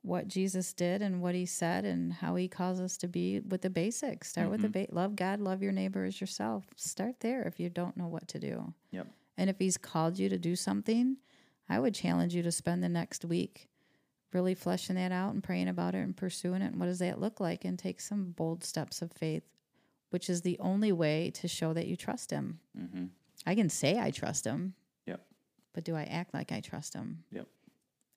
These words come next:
Speaker 1: And the fun part is he wants you to, and he'll come through.
Speaker 2: Yeah.
Speaker 1: That's all I got.
Speaker 2: Cool.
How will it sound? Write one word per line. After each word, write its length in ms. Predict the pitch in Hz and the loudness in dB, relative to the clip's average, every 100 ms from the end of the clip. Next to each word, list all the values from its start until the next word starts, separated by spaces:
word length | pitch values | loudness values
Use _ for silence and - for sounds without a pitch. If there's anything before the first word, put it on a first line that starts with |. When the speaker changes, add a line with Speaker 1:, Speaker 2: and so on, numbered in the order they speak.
| - | -2
Speaker 1:
And 160 | 175 170 | 0 0
the 60 | |
fun 260 | - 190 196 | 2 2 2
part 260 | - 165 | 4 4
is 320 | 160 156 160 - - _ _ - 196 165 | 4 2 0 -6 -16 _ _ -6 -4 2
he 160 | 180 | 4
wants 320 | 165 165 180 170 | 4 2 2 -4
you 40 | |
to, 220 | - 156 151 | 0 2 2
and 120 | 156 | 0
he'll 180 | 160 147 | -2 -2
come 200 | 151 151 | -2 -2
through. 260 | - - 160 - _ - | -2 -4 -6 -10 _ -12
Speaker 2:
Yeah. 140 | - - _ _ _ _ _ _ _ _ _ _ _ _ _ _ _ _ - | -10 -12 _ _ _ _ _ _ _ _ _ _ _ _ _ _ _ _ -16
Speaker 1:
That's 140 | - | -8
all 80 | 160 | -6
I 60 | |
got. 240 | 151 - - _ - _ _ _ _ | -6 -8 -10 _ -20 _ _ _ _
Speaker 2:
Cool. 260 | - - | -14 -12